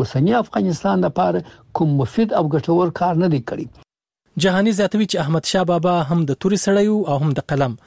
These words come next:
Speaker 2: نوموړی زیاتوي هغه که یو خوا جنرالي ته توجه کړې وه، نو بل خوا علم و ادب، قومي اختلافاتو، کانالایزیشن او ښار جوړولو ته هم توجه کړې وه او په هره برخه کې اقدام هم کړی و. احمد شاه بابا د یو غوره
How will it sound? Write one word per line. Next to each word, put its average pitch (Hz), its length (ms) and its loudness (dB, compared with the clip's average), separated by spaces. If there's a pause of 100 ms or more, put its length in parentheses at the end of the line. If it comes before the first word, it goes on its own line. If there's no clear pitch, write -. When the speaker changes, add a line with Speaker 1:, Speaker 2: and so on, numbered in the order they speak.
(400)
Speaker 2:
نوموړی 170 320 2
زیاتوي 170 420 0
هغه 156 120 -2 (100)
که 156 100 2
یو 160 140 0
خوا 160 100 -2 (140)
جنرالي 135 300 0
ته - 200 -4
توجه 185 360 2
کړې 190 200 2
وه، 190 80 2 (320)
نو 143 160 -2
بل 170 160 -2
خوا 160 220 0
علم 160 200 0
و 131 120 0
ادب، 170 340 -2 (240)
قومي 156 260 2
اختلافاتو، 175 680 -2 (400)
کانالایزیشن 139 760 0 (280)
او 139 100 0
ښار 160 320 -2
جوړولو 156 300 2
ته 151 60 0
هم 151 180 -2
توجه 127 360 0
کړې 202 180 2
وه 196 100 2
او 160 160 -2
په 147 120 -2
هره 156 200 -2
برخه - 200 -10
کې 135 200 -6
اقدام 139 340 -2
هم 123 40 -4 (120)
کړی 120 160 -2
و. 110 100 -6 (1040)
احمد 202 240 2
شاه 226 160 0
بابا 208 260 0 (360)
د - 80 2
یو 156 60 2
غوره 180 220 0